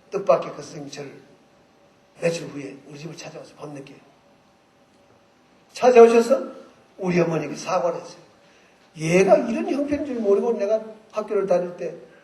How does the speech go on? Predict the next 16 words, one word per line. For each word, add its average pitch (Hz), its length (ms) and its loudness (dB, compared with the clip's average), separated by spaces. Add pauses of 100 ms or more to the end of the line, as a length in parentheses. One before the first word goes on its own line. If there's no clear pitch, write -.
이 170 120 -6
아이를 156 240 -4 (300)
계속 440 380 2
나무랐다. 165 440 -14 (1160)
불량학생 180 460 6
취급을 - 340 -14
했다." - 200 -20 (120)
그러면서 226 600 4 (1040)
어머니 156 340 0
어떻게 214 540 4
하든 294 220 8
이 277 80 12
아이를 269 220 10
고등학교를 226 420 6
좀 180 120 -2
보내달라고. 156 500 -10